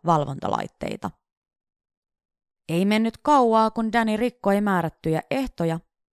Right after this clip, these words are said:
ja hänet passetettiin takaisin kiven sisään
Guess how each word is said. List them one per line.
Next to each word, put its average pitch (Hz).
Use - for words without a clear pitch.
ja 185
hänet 269
passetettiin 185
takaisin 156
kiven 143
sisään 175